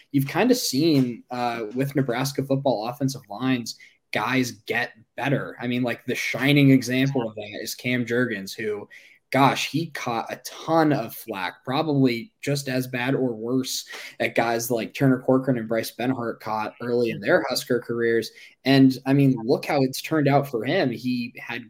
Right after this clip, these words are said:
great seasons, you know, closing in twenty twenty-two, um, or twenty twenty-one, I guess. And now is kinda like the heir apparent to Jason Kelce in Philly. And, like, who would have thought that <laughs> if you would have, you know, watched any game from twenty eighteen or twenty nineteen? So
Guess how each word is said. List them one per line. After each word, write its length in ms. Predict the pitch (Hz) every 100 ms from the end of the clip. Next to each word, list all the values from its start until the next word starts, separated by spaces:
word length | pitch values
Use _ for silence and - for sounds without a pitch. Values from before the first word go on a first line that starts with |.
| _
great 440 | 107 104 160 143 -
seasons, 760 | - - 139 113 110 139 143
you 140 | 101 107
know, 240 | 104 107 - _ _
closing 380 | 123 123 123 117
in 100 | 110
twenty 320 | - 117 110
twenty-two, 800 | - 101 - - 156 131 117 - - - - -
um, 560 | 123 120 120 120 113 139 _ _ _ _ -
or 100 | 135
twenty 220 | 135 113
twenty-one, 420 | - 98 92 98
I 80 | 92
guess. 320 | 95 90 -
And 240 | 110 107 101
now 240 | 98 135
is 160 | 135 135
kinda 220 | - 120 123
like 180 | 117 -
the 140 | -
heir 160 | 117 127
apparent 380 | - 117 131
to 60 | 131
Jason 380 | 117 123 - 135
Kelce 400 | 135 135 139 127
in 80 | 117
Philly. 340 | 165 175 90
And, 100 | 78
like, 140 | 82 -
who 160 | 170
would 160 | 202 156
have 120 | 139
thought 360 | 160 160 131 -
that 340 | 165 135 131
<laughs> 40 | 165
if 180 | 147
you 160 | 143 147
would 140 | 143
have, 200 | 135 131 - - -
you 100 | 151
know, 120 | 131
watched 380 | 131 127 139 -
any 200 | 131 151
game 260 | 135 117 117
from 160 | 123
twenty 340 | 113 131 131 120
eighteen 360 | 131 - 131
or 80 | 120
twenty 300 | - 127 120
nineteen? 520 | 104 117 120 - 104
So 380 | - 143 131 135